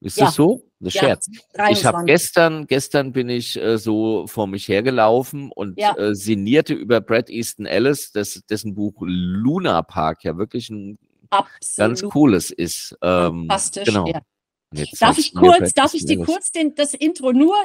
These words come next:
Speaker 2: d-, die Beschreibung?
Speaker 1: Ein
Speaker 2: Los
Speaker 1: schönes Schlusswort, ja, gerne.
Speaker 2: Los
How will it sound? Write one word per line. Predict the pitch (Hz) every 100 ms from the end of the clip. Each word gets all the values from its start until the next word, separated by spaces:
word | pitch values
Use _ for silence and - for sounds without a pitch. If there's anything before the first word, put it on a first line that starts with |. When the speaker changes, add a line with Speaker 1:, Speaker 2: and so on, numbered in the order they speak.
| 302 285
Speaker 2:
d-, | 269
die | 285 262
Beschreibung? | 302 - 202 226 190 180 - _ _ _
Speaker 1:
Ein | 101
Speaker 2:
Los | 233
Speaker 1:
schönes | 123 127 120
Schlusswort, | 113 113 - 80 -
ja, | 117 110
gerne. | 82 107 117 247
Speaker 2:
Los | 294